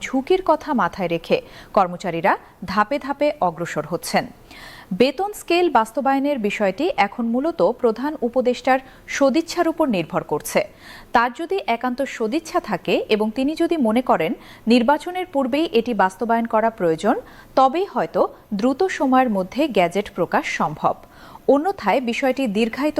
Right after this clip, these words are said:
হতে পারে। সর্বশেষ পরিস্থিতি অনুযায়ী সরকারি কর্মকর্তা কর্মচারীদের এই দীর্ঘ প্রতীক্ষার অবসান কবে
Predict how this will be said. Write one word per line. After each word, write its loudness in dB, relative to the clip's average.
হতে -4
পারে। -2
সর্বশেষ 0
পরিস্থিতি -4
অনুযায়ী 0
সরকারি 0
কর্মকর্তা 0
কর্মচারীদের 0
এই 2
দীর্ঘ -2
প্রতীক্ষার 0
অবসান -2
কবে 4